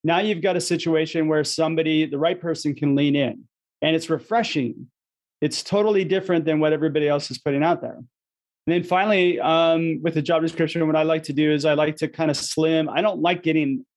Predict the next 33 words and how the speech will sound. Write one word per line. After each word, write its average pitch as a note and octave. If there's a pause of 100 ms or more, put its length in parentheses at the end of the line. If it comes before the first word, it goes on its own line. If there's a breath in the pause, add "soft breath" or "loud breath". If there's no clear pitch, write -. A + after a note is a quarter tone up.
(260)
this F3
idea G3
that G#3
I F3+
need F#3
to E3
see -
a E3+
lot E3
of D#3
resumes D#3
in D3+
order D3+
for D3+
me D3+
to D3
make D3
a C#3+
hire D#3 (300)
is D3+
archaic. C#3 (340)
You D#3
don't F3+
need D#3+
a D3+
lot D3
of C#3
resumes. C3 (460)
You D3
probably F#3
need E3 (520)
ten F3+
resumes. E3